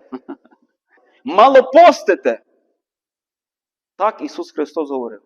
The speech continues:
Був такий святий Сесой. Коли надходив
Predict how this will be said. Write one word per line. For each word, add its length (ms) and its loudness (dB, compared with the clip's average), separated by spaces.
Був 140 -6
такий 340 -2
святий 680 -4
Сесой. 560 -4
Коли 240 -2
надходив 800 -4